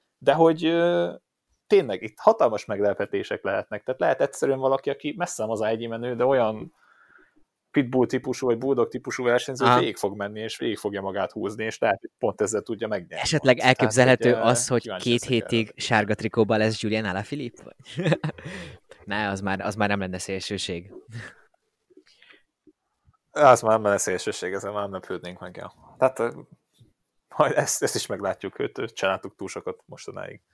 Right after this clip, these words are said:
Speaker 2: És a csapatok számíthatnak? Miért? Tehát, hogy például akinek hosszabb, mélyebb a kerete, az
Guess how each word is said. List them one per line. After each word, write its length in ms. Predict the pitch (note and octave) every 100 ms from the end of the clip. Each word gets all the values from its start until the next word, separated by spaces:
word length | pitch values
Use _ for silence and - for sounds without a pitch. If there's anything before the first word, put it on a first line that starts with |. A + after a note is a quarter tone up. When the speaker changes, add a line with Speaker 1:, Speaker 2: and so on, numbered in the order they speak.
| _ _
Speaker 2:
És 140 | - D3
a 40 |
csapatok 760 | - C#3+ - E3 F3 F#3+ -
számíthatnak? 1200 | - - - A#2+ C#3 - G3 - A#2 G2 - - - -
Miért? 400 | C3+ B2 A2 -
Tehát, 300 | B2+ G#2 -
hogy 120 | A#2+
például 440 | - A2+ A2 A2+ A#2 _ _ -
akinek 400 | A2 C3+ A#2+ -
hosszabb, 360 | B2+ - B2+
mélyebb 240 | B2 A#2+ A#2
a 60 |
kerete, 500 | B2 B2+ A#2 - D3+
az 360 | D3 D3 - -